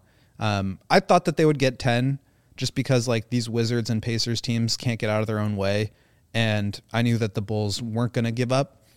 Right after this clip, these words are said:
I think I can speak for you here, but I, I, um, I guess I won't yet, and I'll let you reply. But, like,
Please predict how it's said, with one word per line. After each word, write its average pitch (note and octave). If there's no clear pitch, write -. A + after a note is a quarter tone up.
I B2+
think F3+
I D3+
can E3
speak -
for E3+
you E3
here, E3+
but C#3+
I, A#2+
I, A2+
um, G2+
I A#2+
guess B2+
I B2
won't A#2+
yet, G2
and G#2
I'll G#2+
let A#2
you G#2+
reply. A#2
But, G#2
like, A2